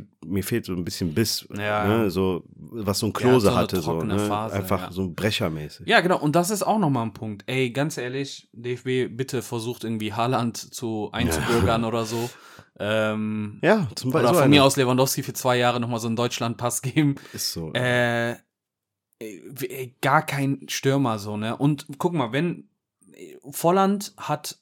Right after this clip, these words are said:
Speaker 2: auch, ist zwar Ligue un, aber trotzdem auch einige Tore, sechsundzwanzig oder keine Ahnung, wie
Speaker 1: Mhm.
Speaker 2: viele Tore der geschossen hat oder sechsundzwanzig Scorerpunkte, ein von,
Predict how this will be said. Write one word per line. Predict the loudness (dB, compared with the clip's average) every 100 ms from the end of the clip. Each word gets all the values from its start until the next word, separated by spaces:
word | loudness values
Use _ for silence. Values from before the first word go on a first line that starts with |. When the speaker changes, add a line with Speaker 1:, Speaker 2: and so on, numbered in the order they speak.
| _
Speaker 2:
auch, | 2 2 -4 _
ist | 0 2
zwar | 0
Ligue | -2 -4 -2
un, | 2 2 2 -4 _ _ -8
aber | -2 -2
trotzdem | -2 -4 -2 -2 0
auch | -2 -2 _ _ _
einige | 2 4 2 0
Tore, | -4 -6 -8
sechsundzwanzig | -6 -4 -4 -4 -4 -6 -4
oder | -4 -4 -8 -20 2
keine | 6 6
Ahnung, | 6
wie | 6
Speaker 1:
Mhm. |
Speaker 2:
viele | 4 4
Tore | 4 4
der | 4
geschossen | -2 -4 -4 -4 -4
hat | -4
oder | -2
sechsundzwanzig | -2 -2 -4 -4 -4 -6 -10
Scorerpunkte, | -10 -12 0 0 0 -4 -2 -4 -4
ein | -6 -8
von, | -8 -10